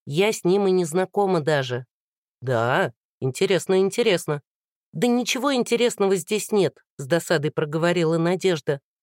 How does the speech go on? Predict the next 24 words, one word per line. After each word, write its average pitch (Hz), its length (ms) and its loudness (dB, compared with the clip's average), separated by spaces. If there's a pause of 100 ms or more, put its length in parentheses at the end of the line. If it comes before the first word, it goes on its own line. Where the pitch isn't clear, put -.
(120)
Поспешно 175 480 0
обернулась 175 580 0
к - 80 -16
стоящему 170 640 0
в 143 80 -4
дверном 170 460 0
проёме 180 440 0
заспанному 170 720 0
мужу. 143 420 -2 (400)
«Витя, 196 460 -2 (300)
я 196 180 2
тебе 190 240 -2
всё 233 360 -2
сейчас 196 440 -2
объясню». 170 640 0 (400)
«Да 196 280 2
уж, - 300 -8 (120)
объясни, 180 580 0
пожалуйста», 170 720 -2 (200)
холодно 147 560 0
и - 20 2
нервно 143 420 0
проговорил 156 600 -2
Витя 160 440 -4